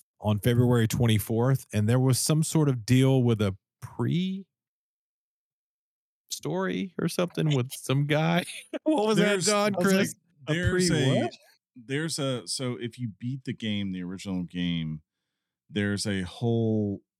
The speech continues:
Speaker 2: new storyline afterwards where, uh, God, what is the character's name? I cannot remember
Speaker 1: Yeah,
Speaker 2: it right now.
Speaker 1: that wizard.
Speaker 2: You play, yeah, you play as him and you start off with, like,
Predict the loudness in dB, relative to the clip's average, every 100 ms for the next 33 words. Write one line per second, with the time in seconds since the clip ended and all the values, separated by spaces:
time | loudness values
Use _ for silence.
0 | _ -4 0 0 0 -2 -4 -2 -2 -2
1 | -4 -6 -8 -10 -8 -6 -6 -8 -10 -14
2 | -12 -6 -4 -2 -4 -4 -6 -10 _ -20
3 | -20 _ -16 -14 -14 -14 -14 -14 -16 -12
4 | -8 -10 -12 -16 -16 -12 -10 -8 -10 -12
5 | -12 -10 -10 -6 -4 -2 -6 -2 2 2
6 | 2 4 4 2 2 2 0 2 2 2
7 | 4 6 6 4 2 0 2 2 -2 -2
8 | -4 0 -2